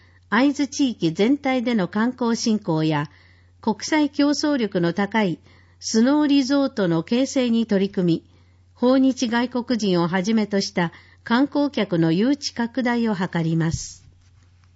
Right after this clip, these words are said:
強みを生かす仕事づくりのための予算。農林業。地域農業の担い手を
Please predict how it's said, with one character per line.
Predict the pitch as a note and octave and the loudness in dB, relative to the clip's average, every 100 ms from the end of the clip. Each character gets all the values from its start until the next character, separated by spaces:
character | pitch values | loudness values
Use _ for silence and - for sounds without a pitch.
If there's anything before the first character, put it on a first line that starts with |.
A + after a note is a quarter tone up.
| _ - _ _ _ _ _ _ _ _ _ _ _ _ | _ -20 _ _ _ _ _ _ _ _ _ _ _ _
強 | - A#3 C4 D4+ | -2 2 2 4
み | D#4+ D4+ | 4 4
を | G#3 | 0
生 | F3 | -2
か | - A3+ | -2 -4
す | - F#3+ | -4 -4
仕 | - | -2
事 | G#3+ C#4+ D4 | -2 0 0
づ | C#4 D4 | -2 -4
く | D4 | -4
り | A#3 | -2
の | E3+ E3 | 0 0
た | F#3 G3+ | -2 0
め | C#4 | 0
の | A3 | 2
予 | E3 E3+ | 0 0
算。 | F3 D3+ C#3+ - _ _ _ - _ _ _ - - _ _ _ _ | -2 -4 -4 -10 _ _ _ -20 _ _ _ -20 -20 _ _ _ _
農 | A3 A#3+ C#4+ | 0 4 6
林 | C#4+ C4 | 6 4
業。 | F#3+ E3 D3 C#3+ - _ _ _ _ _ _ _ _ _ _ _ | 4 2 0 -6 -14 _ _ _ _ _ _ _ _ _ _ _
地 | - D4+ | 0 0
域 | E4 D4+ | 2 2
農 | D4 D4+ | 4 4
業 | C#4+ G3 F3 | 4 2 2
の | E3 | 2
担 | E3+ G3 A3+ C4+ | 2 2 2 0
い | |
手 | C4 A#3 | -2 -2
を | G#3 F#3+ | -2 -4